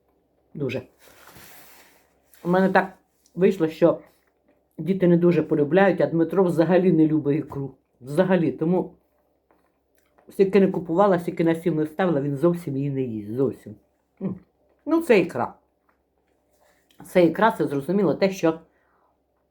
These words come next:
потрібно. Але дуже багато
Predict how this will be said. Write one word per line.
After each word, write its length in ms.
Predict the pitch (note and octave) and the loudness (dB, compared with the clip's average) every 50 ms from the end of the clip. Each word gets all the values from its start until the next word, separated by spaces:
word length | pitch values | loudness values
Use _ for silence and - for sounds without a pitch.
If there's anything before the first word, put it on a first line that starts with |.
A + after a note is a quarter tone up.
| _ _ _ _ _ _ _ _ _ _ _ _ _ _ _ _ _ _ _ _ _ _ _ _ _ _ _ _ _ _ _ _ _ _ | _ _ _ _ _ _ _ _ _ _ _ _ _ _ _ _ _ _ _ _ _ _ _ _ _ _ _ _ _ _ _ _ _ _
потрібно. 460 | - E3+ D#3 - C#3 C3 B2 B2+ B2+ B2 - _ _ _ _ _ | -4 -4 -2 0 0 0 0 -2 -4 -8 -12 _ _ _ _ _
Але 420 | G#3 A#3 C#4 D#4 G4 A4 A4 A4 - - _ _ _ _ | 2 4 4 6 6 4 4 2 -2 -8 _ _ _ _
дуже 400 | - F3 G3 C#4+ D#4+ - A3 A3 | -14 -10 -2 0 2 4 4 4
багато 640 | F3 F#3+ G#3 G3 G#3 G3 F#3+ - F#3 E3 D#3 - | 4 4 4 4 4 2 2 2 2 0 0 0